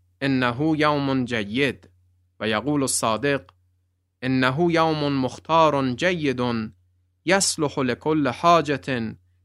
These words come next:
ما خلا الكاتب، فإنه يكره له ذلك، ولا أرى له أن يسعى لحاجة فيه إن قدر على ذلك.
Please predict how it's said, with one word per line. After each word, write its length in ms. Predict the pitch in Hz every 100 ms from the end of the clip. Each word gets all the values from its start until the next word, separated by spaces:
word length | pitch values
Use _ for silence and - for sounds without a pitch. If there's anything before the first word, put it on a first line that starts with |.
| _
ما 200 | 147 185
خلا 280 | 180 - 135
الكاتب، 760 | 123 113 131 113 - 165 160 135 - _ _ _
فإنه 680 | 135 127 139 143 156 185 180
يكره 360 | 175 131 117
له 260 | 117 143 139
ذلك، 600 | 123 101 101 117 - - _ _ _ _ _ _ _ _ _ _
ولا 480 | 135 147 185 196 170
أرى 220 | 151 139
له 320 | 139 131 127 127
أن 80 | 123
يسعى 560 | 113 123 160 - 135 123
لحاجة 800 | 113 - 160 143 131 - 117
فيه 380 | 107 - 170 160 - _ _ _ _ _ _ _
إن 140 | 139 131
قدر 360 | 165 165 147
على 360 | 131 120 123 117
ذلك. 560 | 110 95 123 113 -